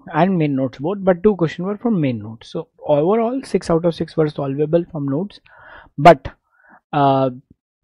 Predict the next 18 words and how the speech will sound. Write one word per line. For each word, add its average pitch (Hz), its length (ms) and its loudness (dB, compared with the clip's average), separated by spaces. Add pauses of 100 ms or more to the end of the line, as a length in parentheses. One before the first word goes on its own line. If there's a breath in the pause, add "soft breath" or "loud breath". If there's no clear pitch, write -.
(640)
two 196 420 8 (120)
from 151 320 0
main 143 240 0
notes 247 440 -8 (200)
only, 165 400 -2
and 139 340 -8
six, - 360 -2 (100)
four 170 260 0
from 160 380 -8
D 131 180 -2
V 127 100 -6
T, 196 260 -10 (720 soft breath)
and 196 280 -4
six - 340 -6
from 151 220 -4
main 127 200 -6
notes 135 220 -14
overall. 123 260 -14